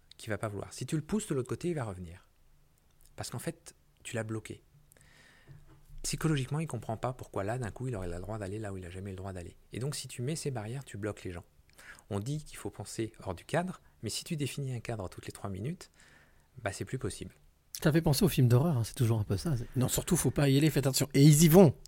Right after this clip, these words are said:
Speaker 2: ils y
Speaker 1: Mmh.
Speaker 2: vont. Souvent, ça finit mal, <laughs> mais ils y vont.
Speaker 1: Et, et en fait, voilà, c'est, c'est quand on se base à l'inverse sur la confiance, qu'on essaie parfois de comprendre, parce qu'il y a des gens, oui, qui vont faire une erreur, mais qu'on ne le généralise surtout pas, qu'on va pas voir
Speaker 2: Mmh.
Speaker 1: les autres en disant, attention, parce que lui, il a fait une erreur, toi, tu dois pas faire pareil,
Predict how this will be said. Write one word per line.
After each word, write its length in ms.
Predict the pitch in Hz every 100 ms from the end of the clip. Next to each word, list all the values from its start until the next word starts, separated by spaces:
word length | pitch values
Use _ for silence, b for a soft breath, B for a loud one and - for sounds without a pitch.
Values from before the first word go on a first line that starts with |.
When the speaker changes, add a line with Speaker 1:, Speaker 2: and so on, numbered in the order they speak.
| -
Speaker 2:
ils 220 | 147 147
y 40 |
Speaker 1:
Mmh. 60 | 151
Speaker 2:
vont. 200 | 180 120 B B B
Souvent, 280 | - 120 107
ça 140 | -
finit 220 | - 131
mal, 160 | 170 160 -
<laughs> 100 | -
mais 60 | 147
ils 120 | 151
y 60 | 160
vont. 140 | 135 120
Speaker 1:
Et, 800 | 117 113 107 104 95 80 - - - - - -
et 180 | - 120
en 40 | 123
fait, 480 | 170 - - - -
voilà, 240 | 107 92
c'est, 520 | - - 98 90 76 -
c'est 140 | -
quand 200 | 131 127
on 40 | 135
se 80 |
base 260 | 139 165 147
à 60 | 123
l'inverse 320 | 120 131 131
sur 120 | 110
la 100 | 101
confiance, 360 | 107 - 123 -
qu'on 160 | 110
essaie 240 | 104 - 135
parfois 340 | 151 - 185
de 40 | -
comprendre, 300 | 156 208 185
parce 140 | -
qu'il 100 | 110
y 20 |
a 40 | 113
des 120 | 147
gens, 140 | 165 202
oui, 200 | 151 151
qui 140 | 123
vont 120 | 104
faire 220 | - 113
une 100 | 107
erreur, 260 | 107 123 135
mais 100 | 110
qu'on 120 | -
ne 80 | 110
le 120 | 107
généralise 540 | 101 123 135 120 113 -
surtout 320 | - - 110
pas, 180 | 110 107
qu'on 140 | 95
va 100 | 98
pas 140 | -
voir 160 | 117 113
Speaker 2:
Mmh. 40 |
Speaker 1:
les 100 | 101
autres 180 | 123 -
en 40 | 92
disant, 200 | 95 92
attention, 320 | 98 - 98
parce 140 | 87
que 80 | -
lui, 120 | 101
il 80 | 113
a 40 |
fait 120 | - 95
une 80 |
erreur, 200 | 92 98
toi, 140 | - -
tu 80 | 95
dois 120 | 87
pas 80 | -
faire 180 | - -
pareil, 340 | 90 120